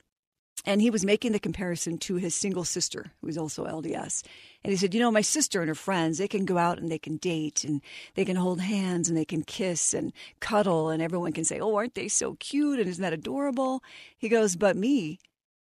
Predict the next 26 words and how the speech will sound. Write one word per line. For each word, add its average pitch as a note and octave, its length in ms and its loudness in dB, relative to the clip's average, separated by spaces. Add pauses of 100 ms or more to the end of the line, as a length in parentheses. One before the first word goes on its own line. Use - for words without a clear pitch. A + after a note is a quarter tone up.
(500)
I G#3+ 60 -6
can't E3 280 -4
do - 120 -8
that. F#3 260 -10 (880)
No G#3 140 2
one's A3+ 220 2
gonna F#3+ 180 0
think G#3 220 -4
it's - 100 -4
adorable E3+ 460 0
for - 180 -6
me F#3+ 480 0 (220)
to F#3 80 -6
go E3 180 0
out D#3 260 -4 (120)
and D#3 120 -10
kiss - 560 -4 (640)
and D#3 160 -6
cuddle F3 400 -6
and E3+ 140 -4
hold D#3+ 200 -6
hands. E3 600 -4 (600)
It's - 160 -8
not F3+ 200 -4
the E3+ 80 -8
same." - 360 -6